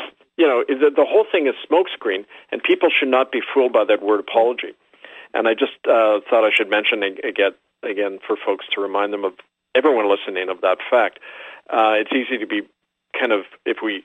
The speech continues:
if we watch the so-called mainstream too much, we can be sucked in by these terms, but that's what it means lawfully. That's how they operate, according to that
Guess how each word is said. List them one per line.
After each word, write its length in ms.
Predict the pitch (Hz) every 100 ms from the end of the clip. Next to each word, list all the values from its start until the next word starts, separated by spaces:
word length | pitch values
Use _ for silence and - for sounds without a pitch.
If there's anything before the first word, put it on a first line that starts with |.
| -
if 80 | -
we 120 | 110
watch 300 | 107 107 120 - -
the 180 | 104 98 -
so-called 360 | 117 104 104 95
mainstream 520 | 110 110 - 104 95
too 140 | 107
much, 200 | 95 95 -
we 100 | 95
can 200 | 117 98
be 120 | 98 - -
sucked 220 | 95 -
in 140 | 180
by 120 | 123
these 160 | 95 90 -
terms, 220 | 101 90 -
but 140 | 104 95
that's 160 | 113 - -
what 160 | 113
it 120 | 107 107
means 300 | 110 104 92
lawfully. 460 | 101 107 113 92 90
That's 140 | 107 -
how 100 | 107
they 120 | 98 95
operate, 440 | 107 - 85 80 _ _ - - - -
according 220 | 104 95
to 60 |
that 260 | 95 92 -